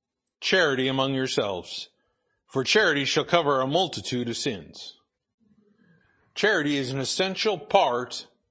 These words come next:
of the body of Christ when it comes to what we just addressed in Colossians chapter three. Forbearing, forgiving, all of that.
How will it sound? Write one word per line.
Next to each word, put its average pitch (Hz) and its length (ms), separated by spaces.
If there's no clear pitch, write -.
of 135 160
the 131 80
body 170 560
of - 160
Christ - 760
when 135 180
it 135 120
comes 165 440
to 151 100
what 143 240
we 131 160
just 120 480
addressed 147 560
in 127 140
Colossians 127 540
chapter 120 340
three. 92 300
Forbearing, 147 760
forgiving, 135 800
all 143 280
of 90 100
that. - 360